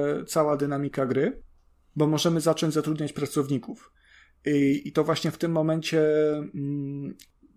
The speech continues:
to, to, to, że mo-, są trzy różne, ym, drogi rozwoju dla naszej firmy,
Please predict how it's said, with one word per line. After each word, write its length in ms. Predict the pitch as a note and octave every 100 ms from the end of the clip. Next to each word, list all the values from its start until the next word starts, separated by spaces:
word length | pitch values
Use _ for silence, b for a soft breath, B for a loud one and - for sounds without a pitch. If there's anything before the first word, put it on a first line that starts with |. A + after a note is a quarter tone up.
| -
to, 140 | D#3
to, 220 | - D#3+
to, 140 | D3 D#3+
że 120 | D3+
mo-, 300 | D3+ - C3
są 160 | - D3+
trzy 280 | - -
różne, 680 | D#3+ D#3+ - D3 C#3 C3+ C3+
ym, 680 | B2+ C#3 C3 C3 C3 C3 C3 - _ _ _ _
drogi 420 | D3 C#3+ D3+ C#3+
rozwoju 540 | C#3+ C3 A#2+ D3 C3+ B2
dla 140 | B2
naszej 460 | B2 A#2+ C3 B2+ A#2+
firmy, 440 | C#3 C3+ D#3 B3